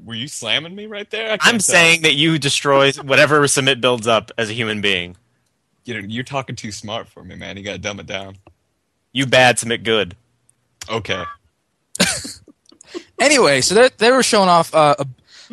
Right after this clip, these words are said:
Speaker 3: a lot of their, uh, upcoming two thousand ten lineup, like, uh, Mod Nation Racers, God of War three, Heavy Rain, uh, and they also had a, a whole back room of third-party stuff like Dark Void, uh,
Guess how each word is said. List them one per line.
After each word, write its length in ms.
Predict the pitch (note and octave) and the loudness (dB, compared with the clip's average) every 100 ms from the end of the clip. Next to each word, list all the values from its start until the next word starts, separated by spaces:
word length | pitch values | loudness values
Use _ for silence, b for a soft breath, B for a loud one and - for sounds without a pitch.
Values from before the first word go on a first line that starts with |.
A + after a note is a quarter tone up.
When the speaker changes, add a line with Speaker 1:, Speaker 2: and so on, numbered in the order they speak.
| A3+ | -4
Speaker 3:
a 40 | |
lot 200 | D3 E3 | 4 4
of 60 | E3+ | 4
their, 200 | D#3 C#3 | 0 0
uh, 140 | C3+ C3 | -2 -2
upcoming 300 | C#3 D3+ C3+ | -4 -8 -8
two 80 | |
thousand 180 | C#3+ C3+ | -8 -8
ten 140 | B2 A#2+ | -8 -4
lineup, 280 | A#2+ B2 | -4 -4
like, 200 | A#2+ A#2 | -6 -6
uh, 100 | A#2 | -4
Mod 220 | A#2 B2 B2+ | 0 0 0
Nation 300 | B2 - A#2 | -4 -6 -6
Racers, 600 | C#3 C3+ - C3+ C3 B2 | -2 -2 -2 -2 -2 -2
God 180 | B2 A#2+ | -2 -2
of 80 | |
War 160 | A#2 A2+ | -4 -10
three, 400 | - C3+ C#3 C3+ | -8 -6 -4 -4
Heavy 260 | A#2+ A#2+ A2+ | -2 -4 -4
Rain, 520 | B2 C3+ C#3 C3+ B2+ B B - | -4 -2 0 -2 -4 B B 0
uh, 40 | |
and 80 | C#3+ | 4
they 40 | |
also 220 | F3+ F3+ F3 | 4 4 2
had 80 | |
a, 320 | D#3 C3+ C3+ C#3 | 2 2 2 2
a 40 | |
whole 200 | C#3+ D#3+ | 2 2
back 300 | C3+ C#3+ - | 2 -2 -2
room 180 | C3+ C3 | -6 -6
of 100 | A#2 | -6
third-party 480 | - D#3 C3 A#2+ A2+ | -2 -2 0 -2 0
stuff 320 | - A#2 - | 0 -2 -2
like 200 | G#2+ - | -10 -2
Dark 240 | B2 A#2+ | 0 0
Void, 400 | - B2 B2 B2+ | -4 -2 -2 -2
uh, 240 | B2 A2+ | -4 -4